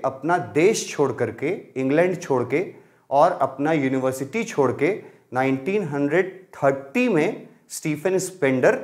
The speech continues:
जर्मनी जाके बस जाते हैं, जर्मनी के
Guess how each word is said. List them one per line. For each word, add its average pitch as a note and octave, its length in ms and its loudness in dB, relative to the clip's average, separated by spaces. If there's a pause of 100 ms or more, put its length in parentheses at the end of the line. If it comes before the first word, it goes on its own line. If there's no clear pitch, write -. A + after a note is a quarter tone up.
(380)
जर्मनी D3 560 2
जाके D3+ 340 4
बस A#2+ 240 0
जाते A#2 260 0
हैं, - 340 -6 (200)
जर्मनी C#3 480 2
के F#3+ 200 2